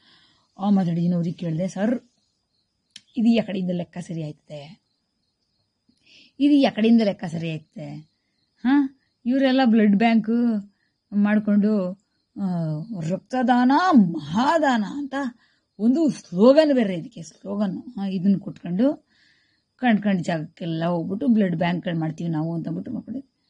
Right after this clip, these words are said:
ಪುಗಿಸಟ್ಟೆ ದುಡ್ಡು ಕೊಡ್ತಾರಾ? ಇಲ್ಲ. ಬಂದ್ ಬಂದ್ ಜನಕ್ಕೆಲ್ಲ ಚುಚ್ಚಿ, ಚುಚ್ಚಿ, ಚುಚ್ಚಿ, ಚುಚ್ಚಿ, ಹ್ಮ್, ಕಂಡ್ ಕಂಡ್ ಕಡೆ ಎಲ್ಲ ಚುಚ್ಚಿ, ರಕ್ತ ಎಲ್ಲನೂ ತಗೊಂಡೋಗಿ, ಆ, ಮಾಡ್ತಾರಲ್ಲ,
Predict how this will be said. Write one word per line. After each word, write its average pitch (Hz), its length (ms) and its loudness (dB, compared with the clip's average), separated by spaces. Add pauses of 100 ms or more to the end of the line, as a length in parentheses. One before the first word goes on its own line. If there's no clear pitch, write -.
(400)
ಪುಗಿಸಟ್ಟೆ 196 880 0 (200)
ದುಡ್ಡು 202 120 -4
ಕೊಡ್ತಾರಾ? 214 580 -8 (1800)
ಇಲ್ಲ. 180 160 -10 (1040)
ಬಂದ್ 190 220 2
ಬಂದ್ 175 180 2
ಜನಕ್ಕೆಲ್ಲ 170 400 -2
ಚುಚ್ಚಿ, 202 360 -6
ಚುಚ್ಚಿ, 165 480 -12
ಚುಚ್ಚಿ, 165 200 -14
ಚುಚ್ಚಿ, 226 420 -2 (420)
ಹ್ಮ್, 160 240 -6 (360)
ಕಂಡ್ 190 240 -4
ಕಂಡ್ 170 180 -8
ಕಡೆ 165 160 -10
ಎಲ್ಲ 160 220 -6
ಚುಚ್ಚಿ, 196 600 -6 (300)
ರಕ್ತ 196 220 -6
ಎಲ್ಲನೂ 170 340 -2
ತಗೊಂಡೋಗಿ, 175 560 0 (720)
ಆ, - 20 -4
ಮಾಡ್ತಾರಲ್ಲ, 165 460 -4